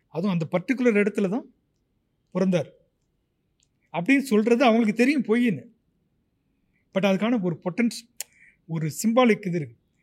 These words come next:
ஒரு அடையாளம். அதை சுற்றி மக்கள் திரளுவார்கள்.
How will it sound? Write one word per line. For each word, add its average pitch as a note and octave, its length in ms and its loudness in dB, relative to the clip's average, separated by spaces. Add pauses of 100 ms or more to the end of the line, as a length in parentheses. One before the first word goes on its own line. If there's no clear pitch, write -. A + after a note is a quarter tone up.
(180)
ஒரு E3 60 -4
அடையாளம். F3+ 380 2 (840)
அதை F#3+ 200 0
சுற்றி A#3+ 280 0
மக்கள் G3+ 320 0
திரளுவார்கள். F#3 520 -4